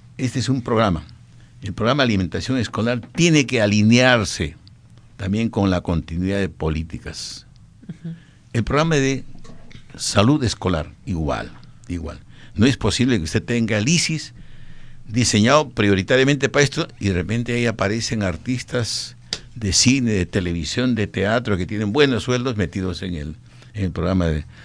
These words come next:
Speaker 1: eh, salud integral. ¿Le quita recursos a quién? Al, al educando nuestro. Entonces, es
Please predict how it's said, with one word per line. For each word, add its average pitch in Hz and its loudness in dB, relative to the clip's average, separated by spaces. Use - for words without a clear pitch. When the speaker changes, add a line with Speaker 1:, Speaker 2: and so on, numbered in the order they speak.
Speaker 1:
eh, 82 -4
salud 92 2
integral. 95 4
¿Le 78 -10
quita - -8
recursos 113 -4
a - 2
quién? 98 0
Al, 90 -10
al 87 -4
educando 95 0
nuestro. 92 0
Entonces, 101 -6
es - -6